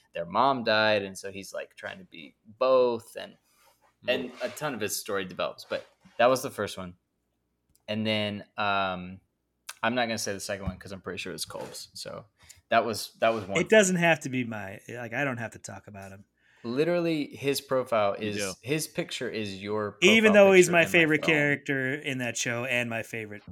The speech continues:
Speaker 3: of my favorite show, it's hard to, you know, it, I don't have to talk about him.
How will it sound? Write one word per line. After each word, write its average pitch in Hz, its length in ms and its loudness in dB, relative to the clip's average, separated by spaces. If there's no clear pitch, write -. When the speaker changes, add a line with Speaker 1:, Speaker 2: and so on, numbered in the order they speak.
Speaker 3:
of 123 180 -4
my 107 120 -6
favorite 101 340 -14
show, 95 500 -8
it's - 240 -6
hard 101 240 -12
to, 95 180 -18
you 151 80 -6
know, 185 120 -4
it, 233 320 2
I 151 100 2
don't 110 120 -4
have - 140 -12
to - 80 -18
talk 101 220 -14
about - 240 -20
him. - 60 -20